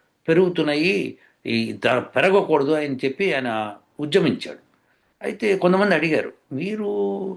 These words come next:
వ్యాపారులండి, ధరలు పెరిగితే ఏంటి, పెరగకపోతే ఏంటి, మీకు లాభమే కదా." అంటే, "నా లాభం ఒక్కటే కాదు,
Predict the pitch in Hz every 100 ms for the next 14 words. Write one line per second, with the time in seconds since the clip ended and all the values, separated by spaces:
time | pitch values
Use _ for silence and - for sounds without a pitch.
0 | - - 123 123 160 180 208 180 147 160
1 | 170 135 190 190 202 170 170 170 190 151
2 | 170 170 165 151 139 160 151 131 110 87
3 | 143 190 170 143 185 - - _ _ -
4 | 131 135 147 147 123 113 160 185 202 208
5 | 196 185 185 170 131 151 202 143